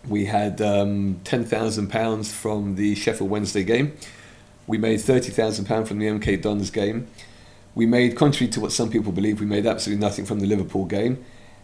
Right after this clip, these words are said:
Um, and we didn't make anything from the J P T either, because that was pre-arranged with the Football League. That's part of the parcel that you sign up to. So we made forty thousand pounds, which is more than we made last year, and very welcome. Um,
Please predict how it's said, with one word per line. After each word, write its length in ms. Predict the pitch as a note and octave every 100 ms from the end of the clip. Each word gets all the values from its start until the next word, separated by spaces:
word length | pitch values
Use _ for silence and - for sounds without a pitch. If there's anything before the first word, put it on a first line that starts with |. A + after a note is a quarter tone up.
| -
Um, 760 | - A2+ A#2 A#2 A#2 A#2+ A#2+ G2+
and 360 | G2+ A#2+ A#2+ A#2
we 80 | A#2+
didn't 180 | C#3 B2
make 160 | B2+
anything 240 | C3 B2 -
from 140 | C#3+
the 80 | C3
J 200 | C3+ C3+
P 140 | C3
T 140 | C3 C#3 D#3+
either, 160 | B2
because 320 | F#2+ G#2 A2+
that 140 | G2+ G#2+
was 100 | G#2
pre-arranged 540 | - A#2+ A2 A2+ A2
with 80 | G2+
the 60 | F#2+
Football 300 | A#2+ E2+ G2+
League. 200 | G2+ G2+
That's 180 | -
part 380 | - - G#2 F#2+
of 60 | F#2
the 60 |
parcel 440 | F2 A2+ G#2 F#2 F#2
that 80 | F2+
you 80 |
sign 280 | G2+ F#2+ F#2
up 200 | F#2 F#2
to. 160 | - F2+
So 180 | - A3
we 100 | G3
made 200 | F#3 F3
forty 220 | E3 C#3+
thousand 360 | C3+ B2+ A2+
pounds, 320 | A2+ A2 B2+ A2+
which 260 | A2+ -
is 240 | B2 G#2+ -
more 220 | A2+ A#2
than 140 | A2
we 80 | G#2+
made 180 | G#2+ G#2
last 340 | G2+ G2 -
year, 200 | A2 C3+ - - - -
and 140 | G#2+
very 160 | G#2 A#2
welcome. 520 | A#2 B2+ A2+ E2+ F2+ - - - - -
Um, 840 | - - G2+ G2+ G#2 G#2 G#2+ G#2+ G2+